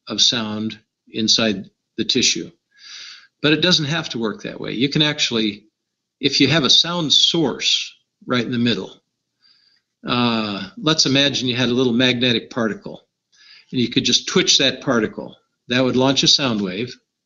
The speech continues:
and you could tell exactly where that particle was. And on the way,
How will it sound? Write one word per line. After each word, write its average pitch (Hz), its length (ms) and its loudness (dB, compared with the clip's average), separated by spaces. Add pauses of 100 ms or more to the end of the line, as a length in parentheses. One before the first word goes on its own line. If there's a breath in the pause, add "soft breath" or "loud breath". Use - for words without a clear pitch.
(920 soft breath)
and 135 160 2
you 156 80 4
could 147 160 -2
tell 165 220 2
exactly 143 520 0
where 135 180 0
that 127 200 0
particle 117 440 -6
was. 120 540 -2 (300)
And 135 140 2
on 139 180 4
the 123 80 2
way, 127 540 2